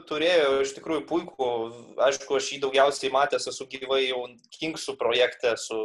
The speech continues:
Perža, su Maiku Bibi, Vlade Divacu. Jis tada vidutinių metimų daugiau darydavo taškus, bet galvoju, kaip ir daugelis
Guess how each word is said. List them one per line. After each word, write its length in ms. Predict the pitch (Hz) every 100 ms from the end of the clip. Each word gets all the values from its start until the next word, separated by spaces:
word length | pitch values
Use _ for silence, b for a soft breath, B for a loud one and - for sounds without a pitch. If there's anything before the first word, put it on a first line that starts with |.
| 110
Perža, 400 | - 131 131 127
su 240 | 113 - 110 113
Maiku 320 | 113 123 123 135
Bibi, 320 | 135 135 135 123 113
Vlade 380 | 120 127 139 127
Divacu. 400 | 135 139 135 180 180 B B B
Jis 180 | 143 135
tada 220 | 143 143
vidutinių 400 | 135 139 139 175
metimų 400 | 147 139 151 147
daugiau 300 | 147 - 147
darydavo 400 | 147 160 160 160
taškus, 400 | 160 156 - 190
bet 160 | 147 131
galvoju, 480 | 131 139 143 139 135 135
kaip 160 | 135
ir 80 | 135
daugelis 400 | 123 131 143 135